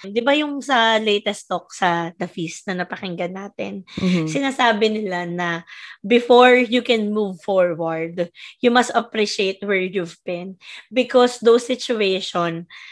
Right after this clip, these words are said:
Speaker 1: um, help you to got the wisdom,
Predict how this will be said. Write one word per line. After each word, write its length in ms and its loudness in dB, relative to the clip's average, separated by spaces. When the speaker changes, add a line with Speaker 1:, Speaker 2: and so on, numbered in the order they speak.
Speaker 1:
um, 560 6
help 320 0
you 160 -4
to 80 2
got 320 2
the 160 0
wisdom, 800 -2